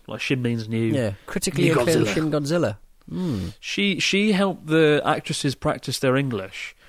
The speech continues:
Speaker 1: There was an
Speaker 2: Hmm.
Speaker 1: actress called, I think, uh, Satomi Ishihara. Really big, famous, you know, one of the biggest, uh, celebrities in Japan.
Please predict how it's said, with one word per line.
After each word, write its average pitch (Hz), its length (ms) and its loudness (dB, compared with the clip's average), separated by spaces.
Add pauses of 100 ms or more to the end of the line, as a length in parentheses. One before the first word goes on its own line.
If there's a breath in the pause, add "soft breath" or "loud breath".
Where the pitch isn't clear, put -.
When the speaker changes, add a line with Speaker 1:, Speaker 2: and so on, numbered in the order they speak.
(240 soft breath)
Speaker 1:
There 135 80 0
was 147 180 4
an 139 140 6
Speaker 2:
Hmm. 139 60 2
Speaker 1:
actress - 340 2
called, 143 400 0
I - 60 -14
think, - 300 -14
uh, 139 380 -12
Satomi 151 800 0
Ishihara. 123 520 -2 (240)
Really 147 640 4 (160)
big, 131 280 -2
famous, 135 580 -2 (340)
you 143 100 -4
know, 113 140 -4
one 127 160 0
of - 20 -4
the 123 60 2
biggest, 123 440 -4 (540 soft breath)
uh, 107 340 4
celebrities 117 440 -2
in 104 80 -10
Japan. 104 480 -6